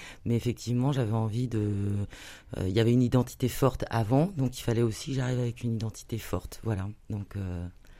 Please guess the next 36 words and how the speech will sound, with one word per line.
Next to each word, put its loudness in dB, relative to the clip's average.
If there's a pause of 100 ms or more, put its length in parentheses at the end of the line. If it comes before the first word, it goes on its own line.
(440)
j'ai -4
choisi 2
ça. 6
Alors, 6
Mille 4
Plateaux, 2
ça 0
veut 0
dire -2
plein -2
de 0
choses. 2
Évidemment 2
que -4
ça 0
fait -4
référence -2 (580)
au 6
livre 4
de 4
Deleuze-Guattari, 2
Mille 2
Plateaux, 0
qui -10
est -4
un, -2 (240)
quand -2
même 0
un 0
creuset 0
de, 0
de, -2 (320)
d'imaginaire 2
pour -2
beaucoup -6
d'artistes. -4